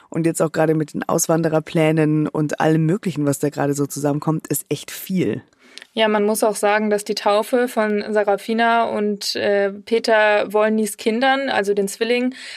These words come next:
Speaker 2: dass die ja auch zu dem Zeitpunkt dann kurz bevorstand. Und
Speaker 1: Ja,
Speaker 2: wir wi-,
Speaker 1: stimmt.
Speaker 2: wissen jetzt eben nur so viel, dass, äh, man noch gar nicht weiß, ob Harald wirklich dann an der Taufe auch teilnehmen kann.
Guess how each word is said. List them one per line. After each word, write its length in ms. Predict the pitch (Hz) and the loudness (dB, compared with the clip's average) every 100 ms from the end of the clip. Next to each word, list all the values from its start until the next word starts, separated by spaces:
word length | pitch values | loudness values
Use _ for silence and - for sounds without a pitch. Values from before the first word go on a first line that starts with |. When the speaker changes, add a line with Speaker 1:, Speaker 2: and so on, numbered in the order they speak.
| - | -2
Speaker 2:
dass 180 | 208 202 | -2 0
die 120 | 214 | 0
ja 180 | 208 202 | 2 4
auch 240 | 202 226 | 2 0
zu 160 | - 254 | -2 0
dem 160 | 233 220 | 0 0
Zeitpunkt 520 | 233 220 247 233 233 | 0 0 -2 -2 0
dann 160 | 214 | -2
kurz 240 | 214 240 - | 0 -4 -4
bevorstand. 920 | 220 - 208 233 - 262 269 277 262 | -10 0 0 2 0 0 0 -2 -4
Und 320 | 214 214 208 | -2 -2 -2
Speaker 1:
Ja, 80 | 156 | 0
Speaker 2:
wir 80 | 175 | 0
wi-, 120 | 202 | -2
Speaker 1:
stimmt. 240 | 160 180 | -4 -2
Speaker 2:
wissen 240 | 220 - 247 | -2 0 0
jetzt 200 | 226 - | 0 0
eben 220 | 220 214 | -2 0
nur 120 | 214 | 0
so 180 | 202 226 | 0 -2
viel, 440 | - 240 233 233 - - - - - | -2 -2 0 0 -4 -18 -18 -12 0
dass, 520 | 196 202 196 - - | 2 2 0 -6 -6
äh, 260 | - 60 - | -6 -8 -4
man 220 | 214 214 | 0 2
noch 220 | 214 208 | 2 2
gar 160 | 208 208 | 0 0
nicht 140 | 196 | 0
weiß, 280 | 220 320 339 | 2 2 0
ob 160 | 196 - | -2 0
Harald 320 | 196 196 190 | 2 2 0
wirklich 300 | 208 208 196 | -2 -2 -2
dann 160 | 196 | 0
an 120 | 196 190 | 0 0
der 120 | 190 | 0
Taufe 320 | 208 208 202 | 0 2 2
auch 160 | 190 - | -2 0
teilnehmen 560 | 226 233 214 185 180 | 2 2 0 -2 -4
kann. 440 | 185 185 190 220 | -4 -2 -2 -4